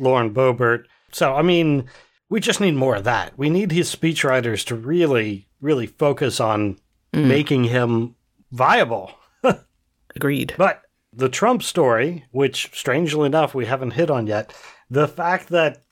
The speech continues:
Speaker 1: not only did, did Trump say that he was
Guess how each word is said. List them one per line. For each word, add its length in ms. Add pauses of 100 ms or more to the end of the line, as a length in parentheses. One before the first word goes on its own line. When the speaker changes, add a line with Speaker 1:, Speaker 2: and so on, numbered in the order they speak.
(260)
Speaker 1:
not 300
only 400
did, 420
did 240
Trump 300
say 500 (280)
that 240 (340)
he 180
was 760